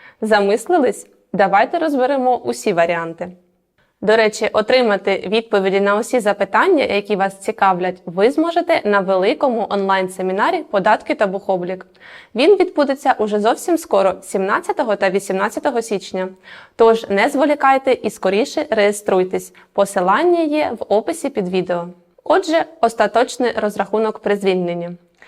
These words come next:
Кодекс законів про працю зобов'язує провести його у день звільнення працівника.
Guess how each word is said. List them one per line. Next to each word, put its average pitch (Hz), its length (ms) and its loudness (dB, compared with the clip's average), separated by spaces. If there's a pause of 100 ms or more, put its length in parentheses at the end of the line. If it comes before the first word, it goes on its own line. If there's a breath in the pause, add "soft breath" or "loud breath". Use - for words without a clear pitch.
(360 loud breath)
Кодекс 196 360 2
законів 202 420 0
про 262 240 -2
працю 359 400 0
зобов'язує 220 720 0
провести 214 580 -2
його 262 460 0
у 190 140 0
день 190 400 2 (120)
звільнення 202 720 -2
працівника. 202 800 -4